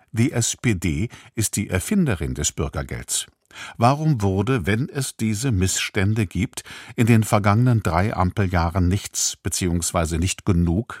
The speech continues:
dagegen unternommen? Ex-Finanzminister Lindner fordert, die Reserven der E Z B und Bundesbank, zu denen bislang unter anderem Gold und Devisen zählten, um Kryptowährungen zu ergänzen.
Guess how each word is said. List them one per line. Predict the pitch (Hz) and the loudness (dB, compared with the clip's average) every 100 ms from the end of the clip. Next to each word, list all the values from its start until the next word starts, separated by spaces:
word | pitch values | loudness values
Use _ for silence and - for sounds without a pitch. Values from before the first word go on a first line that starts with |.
| - | -4
dagegen | 107 98 92 85 95 | -2 0 0 0 -2
unternommen? | 92 - 92 151 73 - _ _ _ _ _ _ _ _ _ _ _ _ | -4 -2 0 0 -4 -8 _ _ _ _ _ _ _ _ _ _ _ _
Ex-Finanzminister | 147 - - 143 107 107 - 95 90 - | 0 0 2 4 6 4 2 2 2 0
Lindner | 92 101 98 - 127 | 2 4 2 4 2
fordert, | 135 131 127 131 160 123 - | 2 2 2 0 -2 -4 -2
die | 107 | 0
Reserven | 92 104 92 107 139 135 110 | 2 2 2 0 0 2 2
der | 87 85 | 0 0
E | 95 | -2
Z | - 82 - - | 0 -2 -2 -2
B | 90 101 120 | 0 0 0
und | - 80 - | -4 -6 -4
Bundesbank, | 107 123 120 - 104 107 - - - - | 0 2 2 2 2 2 -2 -16 -18 -6
zu | - | 0
denen | 117 120 120 | 4 6 6
bislang | 107 98 117 117 131 | 4 0 4 4 4
unter | 101 95 73 | 0 -2 2
anderem | 104 101 85 90 | 2 2 2 0
Gold | 85 98 143 - | 0 0 0 -2
und | 80 73 - | -4 -6 -4
Devisen | 78 76 131 110 95 78 | -4 0 0 0 -2 -2
zählten, | - 85 82 - 107 | 0 0 0 2 2
um | 135 135 139 | 4 0 0
Kryptowährungen | - 175 - 64 82 78 64 69 64 | -2 -4 -2 -6 -2 -2 -2 -4 -4
zu | - | -4
ergänzen. | 82 82 110 101 - - | -4 0 0 0 -2 -6